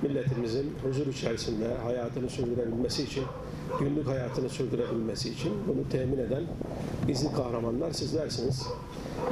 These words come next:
E, onun için işler yolunda giderken fark edilmiyor ama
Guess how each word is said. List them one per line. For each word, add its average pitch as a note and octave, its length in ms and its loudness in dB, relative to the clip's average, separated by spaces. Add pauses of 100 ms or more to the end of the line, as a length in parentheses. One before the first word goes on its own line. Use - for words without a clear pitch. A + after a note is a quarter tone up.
(200)
E, C3 60 2 (1160)
onun D#3 160 2
için D#3+ 320 0 (640)
işler D#3+ 320 0
yolunda D3+ 380 2
giderken D3 500 0
fark D3 260 0
edilmiyor D#3 420 0
ama C#3+ 220 -2